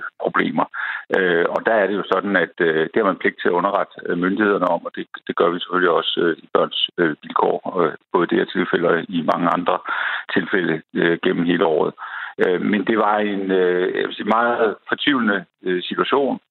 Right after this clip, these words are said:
øh, som jeg oplevede, og, øh, og, og også en, en situation, der ligesom emmede af håbløshed og opgivenhed og, øh, under forhold, som mindede om et, om et fængsel, øh, selvom man måske kunne åbne døren og gå ud derfra, så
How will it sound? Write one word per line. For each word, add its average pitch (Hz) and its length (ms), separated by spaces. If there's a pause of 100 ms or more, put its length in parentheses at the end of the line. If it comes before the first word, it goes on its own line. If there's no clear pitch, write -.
(100)
øh, 95 220
som 95 320
jeg 95 80
oplevede, 90 640
og, 85 480
øh, 80 260
og, - 460
og 87 60 (100)
også 92 160
en, 92 160 (560)
en 98 60
situation, 107 400
der 107 60
ligesom 101 320
emmede 107 520
af 87 220 (260)
håbløshed 107 840
og 85 400
opgivenhed 95 880
og, 85 280 (580)
øh, 85 340
under 95 240
forhold, 90 440
som 92 140
mindede 90 520
om 85 200
et, 80 220 (240)
om 87 140
et 87 100 (100)
fængsel, 82 420 (140)
øh, 82 420
selvom 82 320
man 82 180
måske - 380
kunne 90 140
åbne 85 240
døren 87 360
og 82 220
gå 90 140
ud 107 160
derfra, 95 380
så - 120